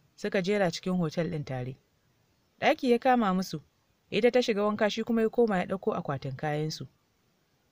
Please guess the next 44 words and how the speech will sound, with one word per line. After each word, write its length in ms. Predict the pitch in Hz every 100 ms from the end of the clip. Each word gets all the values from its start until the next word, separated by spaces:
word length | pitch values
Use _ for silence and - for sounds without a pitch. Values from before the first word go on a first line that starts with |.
| -
Tun 120 | 226
da 100 | 254
suka 200 | 233 240
ci 100 | 220
abinci 300 | - 202 220
aka 180 | - -
fita 200 | 175 208
yawon 280 | 214 220 185
ganin 240 | 190 202
dabbobi 400 | 202 190 202 196
da 100 | 190
sauran 320 | 170 185 196 196
abubuwan 420 | 196 190 208 185
ƙayatarwa 580 | - 190 190 196 180 175
da 80 | 156
ke 140 | 143
cikin 300 | - - 151
gurin. 240 | 151 151 139 _ _ _ _ _ _ _ -
Kwanansu 420 | 247 311 330 240
biyar 240 | 202 254
a 60 | -
Yankari 360 | 180 156 175 202
daga 200 | 196 170
yawo 280 | 202 226 196
sai 140 | - 196
cin 140 | 220
abinci 320 | 160 156 170 175
sai 180 | 175
bacci. 380 | 160 165 - 160 - _ _ _ _ _ -
Kowannensu 520 | 208 226 202 208 202
kuma 200 | 208 202
ya 140 | 208 202
dage 260 | 214 185
iya 240 | 165 202 214
ƙoƙarinsa 500 | 180 170 190 202 175
don 120 | 175 196
ya 100 | 175
ga 100 | 180
ya 120 | 185
nuna 340 | 196 190 165
ɗan 200 | 170 180
uwansa 260 | 185 185 165
tsantsar 400 | - 170 - 170
so. 200 | - 165